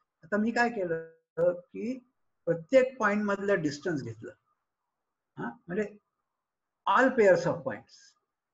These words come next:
हं? त्या जवळचे पण असतील, लांबचे पण असतील. आणि त्याच्या डिस्टन्सचं frequency distribution plot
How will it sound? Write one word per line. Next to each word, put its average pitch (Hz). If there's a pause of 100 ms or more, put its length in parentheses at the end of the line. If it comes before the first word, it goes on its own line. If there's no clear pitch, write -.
हं? 180
त्या 185
जवळचे 185
पण 202
असतील, 180
लांबचे 143
पण 127
असतील. - (1040)
आणि 240
त्याच्या 233
डिस्टन्सचं 233
frequency 214
distribution 175
plot 156